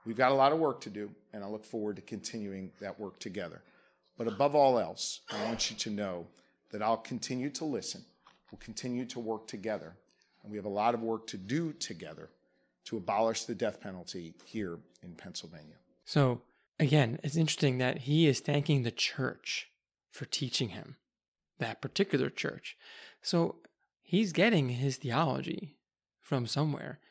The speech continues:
Speaker 2: He's getting his teaching from someone. Um, I mean, sure, he believes it in his heart, but he's been, he's been taught. Um, so the church has a role to play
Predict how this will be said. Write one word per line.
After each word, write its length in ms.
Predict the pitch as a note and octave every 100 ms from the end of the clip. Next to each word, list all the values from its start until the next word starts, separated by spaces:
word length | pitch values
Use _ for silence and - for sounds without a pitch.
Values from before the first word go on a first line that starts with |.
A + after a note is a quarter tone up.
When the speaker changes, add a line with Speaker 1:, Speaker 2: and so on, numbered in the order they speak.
| _ _
Speaker 2:
He's 260 | - E3+ D#3
getting 260 | F#3 F3+
his 120 | B2+
teaching 560 | - - D#3+ - - E3+ -
from 180 | B2
someone. 680 | A2+ - B2+ A#2 C#3+ C3 C#3 - - - - _ _ -
Um, 420 | B2 A#2 A#2 A2+ _ _ _ _ _ _ -
I 40 |
mean, 140 | B2+ B2
sure, 200 | - D#3
he 120 | C3+
believes 380 | A2+ A#2+ C#3 B2+
it 80 | B2
in 100 | A2+
his 140 | A2+
heart, 480 | - E3+ C3 B2 -
but 180 | B2+ A#2
he's 240 | D3+ D3
been, 420 | C3+ C#3 C#3 C3+ - - - _ _ _ _
he's 200 | - C3+
been 160 | D#3 D3
taught. 420 | F3 - - - _ _ _ _ _ -
Um, 380 | - - - D3 - _ _ -
so 140 | -
the 120 | D3+
church 300 | D3 F#3 G3
has 240 | - E3+ E3
a 80 | D3+
role 200 | D#3 G#3+
to 60 |
play 440 | - - - -